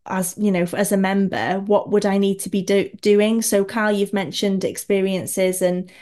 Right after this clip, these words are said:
things that you've been involved in as a specialist group, but how involved do student members need to be in these groups? Like you said, Gillian, is it a case of you can just kind of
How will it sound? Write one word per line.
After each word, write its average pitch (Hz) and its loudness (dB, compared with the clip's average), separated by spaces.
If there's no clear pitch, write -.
things 196 -2
that 143 -4
you've 202 0
been 196 2
involved 185 0
in 185 4
as 180 -4
a 180 -6
specialist 175 -6
group, 160 -4
but - -2
how 262 2
involved 233 2
do 226 2
student 208 0
members 190 0
need 202 2
to - -8
be 196 2
in 190 0
these 175 -2
groups? - -4
Like 202 -2
you 202 -2
said, 185 -2
Gillian, 175 0
is 202 0
it - 0
a - -6
case 196 -2
of 190 -4
you 208 0
can 196 -2
just 196 -4
kind 190 -4
of 180 -2